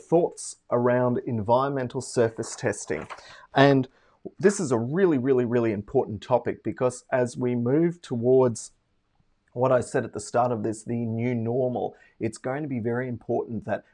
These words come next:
we do not only testing of people to ensure that they're not carriers of the virus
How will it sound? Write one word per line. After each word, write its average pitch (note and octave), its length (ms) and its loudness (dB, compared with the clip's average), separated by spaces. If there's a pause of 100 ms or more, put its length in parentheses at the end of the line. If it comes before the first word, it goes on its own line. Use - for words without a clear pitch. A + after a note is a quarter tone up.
we A2+ 240 -2
do A#2+ 460 0 (260)
not B2 180 0
only D3+ 240 -4
testing A#2+ 520 -10
of G2 120 -14
people B2+ 380 -6
to A2 200 -8
ensure A2 480 -6
that G#2+ 180 -10
they're A#2+ 240 -6
not A#2+ 340 -4 (320)
carriers A#2 800 -4
of G#2+ 300 -2 (160)
the G#2 240 -4
virus G#2+ 600 -2